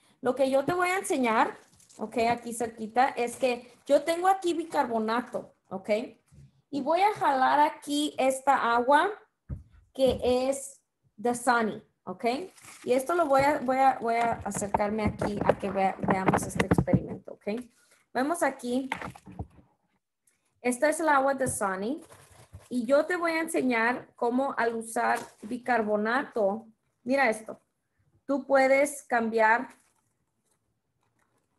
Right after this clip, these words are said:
el P H simplemente agregando bicarbonato, ¿ok? Y lo voy a volver a hacer.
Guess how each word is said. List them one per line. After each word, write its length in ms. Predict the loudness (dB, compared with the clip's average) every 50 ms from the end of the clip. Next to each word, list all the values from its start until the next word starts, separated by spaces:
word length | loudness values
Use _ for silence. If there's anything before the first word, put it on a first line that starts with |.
| -20 -20 -20 _ _ _ _ _ _ _ _ _ _ _ -20 -20 _ _ _ _ _ _
el 280 | 0 0 0 0 -2 0
P 160 | 2 2 4
H 640 | 4 4 2 0 -2 -4 -4 -4 -4 -4 -6 -8 -12 -18 _ _ _ _
simplemente 880 | _ -6 -2 0 0 0 0 0 0 2 2 0 0 0 0 0 0 0
agregando 960 | 2 0 0 0 0 0 0 0 0 0 0 0 0 0 0 -2 -2 -6 -10 _ _ _ _ _ _ _ _ _ _
bicarbonato, 840 | -12 -6 -2 -2 0 0 -2 -4 -4 -2 -2 -2 -2 -4 -8 -14 -20 _ _ _ _ _ _ _ -12 -12 -12 _ -14
¿ok? 200 | -14 -8 -6 -6 -6 -6 -6 -10 -14 _ _ -20 -20 _ _ _
Y 140 | -4 -2 0
lo 220 | 2 2 2 2
voy 280 | 0 0 0 0 2 2
a 160 | 0 0 2
volver 320 | 2 2 2 2 0 0
a 60 | -2 -4
hacer. 640 | -4 -2 0 0 2 2 2 0 -2 -6 -14 _